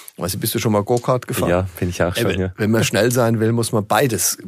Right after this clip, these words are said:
Speaker 1: bremsen und Gas geben
Speaker 2: <laughs>
Speaker 1: gleichzeitig, sonst kommt
Speaker 2: Ja.
Speaker 1: man nicht schnell genug um die Ecke. Und genau das ist es jetzt. Die H-R-Leute müssen jetzt Go-Kart fahren lernen. Also ich muss auf der, mit der einen Hand muss ich immer noch dafür sorgen, to-,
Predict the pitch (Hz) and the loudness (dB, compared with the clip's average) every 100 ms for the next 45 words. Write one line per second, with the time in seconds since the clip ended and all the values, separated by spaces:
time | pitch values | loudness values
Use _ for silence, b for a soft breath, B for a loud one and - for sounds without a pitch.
0 | - - 113 147 131 113 120 104 113 - | -10 -2 2 2 2 0 0 0 0 2
1 | 277 107 127 127 - - 98 - - - | 0 0 0 2 2 2 -2 -4 -8 -4
2 | 113 104 - 117 107 113 - 110 117 113 | -2 -2 -2 -2 0 -2 0 0 2 0
3 | 110 113 - 123 - 110 117 120 139 123 | 0 -2 -4 -4 -4 0 2 2 2 0
4 | - 135 123 92 - B B B B B | -2 -4 -2 -4 -4 B B B B B
5 | B - 98 95 127 110 107 113 110 110 | B -4 0 2 0 0 0 0 -2 -2
6 | 110 98 - - - 98 - 90 101 95 | -2 -2 -2 -4 -2 -4 -2 -4 -2 -4
7 | 98 139 107 104 113 123 101 - 95 B | -2 0 -2 -2 -2 0 -2 0 -2 B
8 | B B B _ 113 110 85 90 117 147 | B B B _ -4 0 0 2 2 2
9 | 147 131 - _ - 127 139 143 123 117 | 2 0 -4 _ -2 2 4 2 0 0
10 | 113 110 - 131 139 123 120 - 113 - | 0 -2 -2 0 2 0 -2 -2 -2 0
11 | 107 101 110 120 113 - | 0 2 2 2 -2 -4